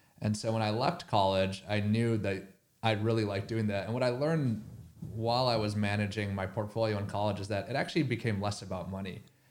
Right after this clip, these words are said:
What I realized is that it became more about, like, solving a puzzle.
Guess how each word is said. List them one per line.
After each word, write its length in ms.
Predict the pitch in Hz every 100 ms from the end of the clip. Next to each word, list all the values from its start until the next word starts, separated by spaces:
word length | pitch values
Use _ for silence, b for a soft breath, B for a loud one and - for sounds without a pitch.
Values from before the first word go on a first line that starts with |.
| _
What 120 | - 113
I 60 |
realized 580 | 110 123 143 110 107 104
is 120 | 104
that 180 | 101 98
it 140 | - -
became 440 | 104 - 120 117
more 580 | 107 107 117 120 113 110 - - _ _ -
about, 260 | 98 101
like, 160 | 98 101
solving 460 | - 107 107 104
a 40 | 92
puzzle. 600 | 98 107 95 - -